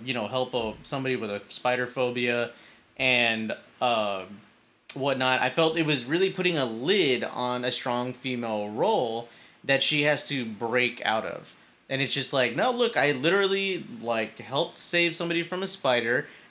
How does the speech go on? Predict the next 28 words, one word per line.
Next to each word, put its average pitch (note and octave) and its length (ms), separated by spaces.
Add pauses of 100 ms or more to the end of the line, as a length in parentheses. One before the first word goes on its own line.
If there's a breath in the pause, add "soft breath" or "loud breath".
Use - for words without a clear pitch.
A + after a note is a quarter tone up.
I A#2+ 200 (180)
would've, F#3 480
if C#3+ 160
somebody G3+ 300
had D3 100
helped F#3 240
me F3 100
put F3 220
these E3 180
darn D#3 280
things B2+ 300
down, D3+ 540
I C3 140
would've D3 220
saved C#3+ 300
all A#2+ 220
your E3+ 280 (220)
teapots E3+ 880
and E3+ 160
teacups C3 800 (240 loud breath)
if C3 100
somebody D3 240
had C#3 80
just C#3 160
grabbed C3+ 380
them A#2 160
from G#2+ 260
me." A2 240